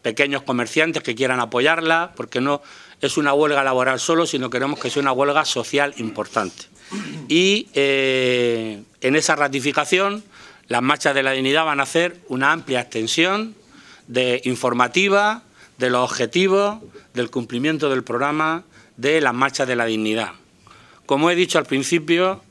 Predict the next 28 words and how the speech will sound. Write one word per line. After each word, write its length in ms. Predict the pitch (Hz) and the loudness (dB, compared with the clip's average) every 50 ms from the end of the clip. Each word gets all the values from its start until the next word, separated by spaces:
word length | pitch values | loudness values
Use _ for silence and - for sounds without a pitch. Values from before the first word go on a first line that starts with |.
| _ _ - | _ _ -6
en 160 | 131 127 127 | -4 -2 0
la 80 | 131 127 | 0 0
asamblea 460 | 127 - 135 127 131 143 156 156 151 | 0 -2 -2 -2 0 0 2 2 2
del 160 | 143 135 127 | 0 0 0
día 200 | 123 127 123 123 | 0 0 0 0
trece, 520 | - 147 151 165 160 - 175 175 175 175 - - - - - - | 0 0 0 0 0 0 -2 -2 -2 -4 -8 -20 -20 -20 -8 -2
las 160 | 135 131 127 | 0 0 2
marchas 320 | 127 147 165 - - 156 135 | 4 2 2 2 2 0 2
de 80 | 131 123 | 2 0
la 120 | 123 123 | 0 0
dignidad, 500 | 120 120 120 123 135 147 160 165 175 - _ - - - - _ - | 0 0 0 0 0 0 0 -2 -4 -6 _ -20 -20 -20 -20 _ -4
le 120 | 123 123 | -2 0
decimos 400 | 123 123 120 - 147 151 151 143 | 0 0 0 0 -2 0 2 0
al 100 | 135 131 | 0 0
gobierno 580 | 117 117 120 127 139 147 143 156 160 160 165 165 - | 0 0 0 0 0 0 0 -2 -2 -2 -4 -6 -8
que 140 | - 135 127 | -6 -4 -2
no 100 | 139 156 | -2 0
nos 180 | 156 147 135 123 | -2 -2 -2 -2
va 60 | 131 | -2
a 40 | 127 | -2
amedrentar, 680 | 120 120 117 113 113 110 107 101 - 135 143 160 175 175 _ _ _ _ _ _ _ _ _ _ _ _ _ _ _ _ _ - - - - _ _ _ _ _ _ _ _ _ _ _ _ _ | -2 -4 -4 -6 -6 -8 -8 -6 -6 -6 -6 -6 -10 -18 _ _ _ _ _ _ _ _ _ _ _ _ _ _ _ _ _ -20 -20 -20 -20 _ _ _ _ _ _ _ _ _ _ _ _ _
que 120 | - 147 135 | -2 -2 0
frente 320 | - 147 143 143 120 - | 0 0 -2 0 2 2
al 100 | 143 156 | 2 2
hambre 480 | 170 175 180 175 160 156 147 143 131 - _ _ _ _ _ _ _ _ _ _ _ _ _ _ _ _ _ _ _ - | 2 2 0 0 0 0 -2 -4 -6 -10 _ _ _ _ _ _ _ _ _ _ _ _ _ _ _ _ _ _ _ -8
no 280 | 135 139 147 151 165 | -6 -4 0 2 2
hay 120 | 160 151 131 | 2 2 0
barrera, 540 | 123 120 117 120 127 131 156 170 180 180 | 0 0 0 0 0 -2 -2 -6 -8 -12